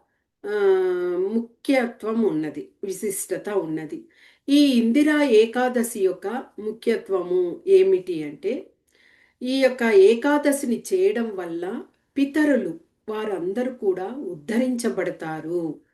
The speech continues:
అని చెప్పడం అయినది. కాబట్టే, ఆ, ఈ యొక్క ఏకాదశిని చాలా ప్రత్యేకంగా,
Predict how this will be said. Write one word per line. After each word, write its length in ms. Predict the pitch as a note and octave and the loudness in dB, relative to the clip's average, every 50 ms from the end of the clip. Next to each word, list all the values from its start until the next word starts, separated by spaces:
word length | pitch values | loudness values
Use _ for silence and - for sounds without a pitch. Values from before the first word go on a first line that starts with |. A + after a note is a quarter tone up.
| _ _ | _ _
అని 280 | E3 E3+ G3 B3 D4+ - - F#3+ | -2 -2 0 0 0 -2 -4 -6
చెప్పడం 380 | F#3+ - - D#3+ E3+ F#3+ G3+ | -8 -6 -10 -10 -8 -6 -6
అయినది. 440 | F3 D3+ D#3 D3+ D3+ C#3+ - - - - _ _ _ _ _ _ _ _ _ _ _ _ _ _ _ | -4 -4 -4 -4 -4 -6 -8 -12 -16 -20 _ _ _ _ _ _ _ _ _ _ _ _ _ _ _
కాబట్టే, 720 | - F#3+ E3 D#3+ F#3 F3 E3+ - - A3+ C4 F4+ G4 - - _ _ _ _ _ _ _ _ _ _ _ G3+ | -12 -12 -6 -2 -2 -2 -2 -2 -2 0 0 0 -2 -6 -12 _ _ _ _ _ _ _ _ _ _ _ -4
ఆ, 320 | G#3 G3+ G3 G3 G3 G3 F#3+ | 0 2 4 6 6 8 8
ఈ 200 | G3 G3 G#3 G#3+ | 8 8 6 4
యొక్క 580 | G#3 G3+ F#3+ - - F#3+ F#3 F3+ F3 F3+ - - | 2 2 2 0 -2 -2 -2 -2 -4 -6 -2 4
ఏకాదశిని 960 | G#3+ G#3 G#3+ G#3+ - A3+ A3+ A3+ G#3 G3 G3 - G3 G#3+ B3 D#4 F#4+ F#4+ - - _ _ _ _ _ _ _ - | 4 4 4 4 2 -2 -2 -2 -2 -4 -6 -6 -6 -4 0 0 0 0 -2 -8 _ _ _ _ _ _ _ -8
చాలా 280 | G#3 G3 A#3 B3+ C4+ C4+ | -6 -4 -4 -2 -2 -2
ప్రత్యేకంగా, 1120 | B3 - - G3 G3+ - _ _ C#4 C#4+ C#4+ C#4+ C#4 C4+ C4 C4 C4 C4 C#4+ D4+ F4+ G#4 | -4 -4 -8 -10 -10 -10 _ _ 2 4 4 4 4 2 2 2 2 0 0 0 -2 -4